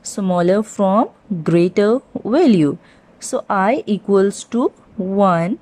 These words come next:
and x equals to ten. So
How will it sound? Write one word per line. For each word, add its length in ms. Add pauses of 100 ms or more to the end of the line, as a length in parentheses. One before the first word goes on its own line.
(300)
and 220 (100)
x 400
equals 600
to 280 (400)
ten. 320 (460)
So 420